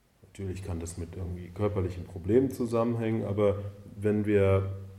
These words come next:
Samyama auf eine Person ausrichten, ja, dann können wir tatsächlich tiefere Einsichten über die Person bekommen. Dann können wir Dinge wahrnehmen,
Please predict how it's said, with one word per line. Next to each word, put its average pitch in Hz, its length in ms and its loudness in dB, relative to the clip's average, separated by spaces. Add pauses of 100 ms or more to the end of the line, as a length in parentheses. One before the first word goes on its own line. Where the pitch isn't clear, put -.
(920)
Samyama 135 720 4
auf 98 320 -2
eine 101 180 0
Person 110 640 0
ausrichten, 95 840 -2 (140)
ja, 104 180 -4
dann 123 480 2 (240)
können 123 220 2
wir 117 140 6
tatsächlich 117 800 0 (920)
tiefere 135 420 0
Einsichten 104 600 0
über 95 200 -4
die 92 120 -2
Person 87 520 -4
bekommen. 80 560 -8
Dann 90 240 -4 (340)
können 101 260 0
wir 98 100 2
Dinge 117 520 2
wahrnehmen, 104 1000 2